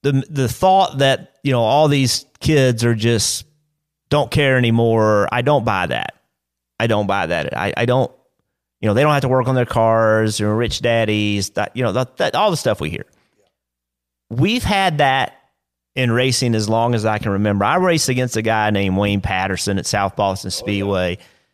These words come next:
And I promise you, he wasn't a rich kid's dad. He worked his ass off, and he would move your ass in a heartbeat.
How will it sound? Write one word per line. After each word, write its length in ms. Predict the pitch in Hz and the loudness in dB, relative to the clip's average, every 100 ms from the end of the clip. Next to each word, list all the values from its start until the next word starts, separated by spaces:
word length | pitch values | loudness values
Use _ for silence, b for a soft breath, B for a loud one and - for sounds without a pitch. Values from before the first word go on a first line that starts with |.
| b _ _ _ _ _ _ _ _ | b _ _ _ _ _ _ _ _
And 120 | 110 113 | -2 0
I 120 | 151 | 0
promise 440 | - 180 175 160 | 2 2 2 2
you, 100 | 127 | 2
he 120 | 127 170 | 2 4
wasn't 220 | 156 139 | 2 2
a 80 | 127 | 2
rich 260 | 139 - | 0 0
kid's 300 | 147 131 120 | 0 2 2
dad. 440 | 117 123 117 98 101 | 2 2 4 2 2
He 80 | 143 | 2
worked 240 | 139 117 | 0 0
his 140 | 104 110 | 0 2
ass 400 | 117 120 110 95 | 2 2 2 0
off, 380 | 95 92 85 | 0 0 -2
and 120 | 90 104 | -4 -2
he 120 | 165 | 0
would 100 | 131 | 2
move 320 | 113 139 131 | 2 2 2
your 180 | 127 123 | 2 2
ass 320 | 123 117 110 | 2 2 0
in 80 | 104 | -2
a 60 | 90 | -2
heartbeat. 440 | 76 - - | -2 -4 -12